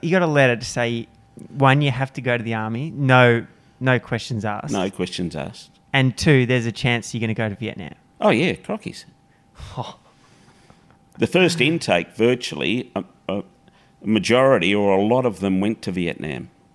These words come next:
Speaker 2: in the first intake.
Speaker 1: <sighs> That's crazy.
Speaker 2: There
Speaker 1: That's
Speaker 2: was no,
Speaker 1: crazy.
Speaker 2: there was no, "Oh, I'm not gonna go."
Speaker 1: Yeah.
Speaker 2: You, you,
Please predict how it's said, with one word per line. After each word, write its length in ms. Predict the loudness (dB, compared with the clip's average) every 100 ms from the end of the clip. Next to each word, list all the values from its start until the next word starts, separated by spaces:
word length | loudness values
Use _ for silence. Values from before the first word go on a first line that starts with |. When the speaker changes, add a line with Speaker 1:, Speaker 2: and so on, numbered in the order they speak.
| _ _ _ _ _ _ _
Speaker 2:
in 100 | -4
the 80 | -4
first 320 | 0 -2 -2
intake. 360 | -4 -6 -8 -10 -12 -16 -20 _
Speaker 1:
<sighs> 440 | _ _ _ _
That's 220 | -10 -10 -12
crazy. 580 | -18 -18 -18 -18 -20 -20 _ _ _ _ _ _ _ _ _ -2
Speaker 2:
There 80 |
Speaker 1:
That's 120 | 0 2
Speaker 2:
was 20 |
no, 220 | 2 2
Speaker 1:
crazy. 360 | 2 0 -4 -12 -14
Speaker 2:
there 120 | -8
was 160 | -6 -2
no, 320 | 0 2 2
"Oh, 140 | 2 2
I'm 180 | 0 -2
not 120 | -2
gonna 200 | -4 -4
go." 340 | -4 -4 -6 -8 _ _ -8
Speaker 1:
Yeah. 300 | -4 -4 -6 -16 _ _
Speaker 2:
You, 320 | 2 4 4 2
you, 280 | 4 4